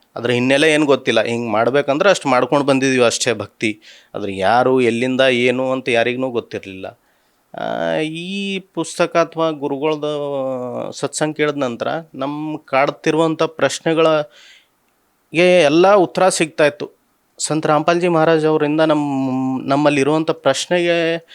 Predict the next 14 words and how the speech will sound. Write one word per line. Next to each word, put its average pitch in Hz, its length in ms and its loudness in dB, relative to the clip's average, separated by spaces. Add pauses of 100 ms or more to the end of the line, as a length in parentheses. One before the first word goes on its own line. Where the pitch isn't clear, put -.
(280)
ಪ್ರಶ್ನೆಗಳಿಗೆ 165 640 2
ಎಲ್ಲ 165 340 4
ಉತ್ತರ 165 380 2
ಸಿಗ್ತಾ 165 400 -2
ಹೋದ್ವು. 131 420 -2 (400)
ಅನ್-, 123 540 -8
ಹಾಗೆ 135 280 0
ನಾವು 139 340 0
ಡೈಲಿ 135 440 -2 (400)
ಸತ್ಸಂಗವನ್ನು 135 640 -2
ನೋಡ್ತಾ 127 280 0
ಇದ್ವಿ, 127 400 -2
ಅದ್ರ 127 180 -2
ಮುಖಾಂತರ 131 500 -4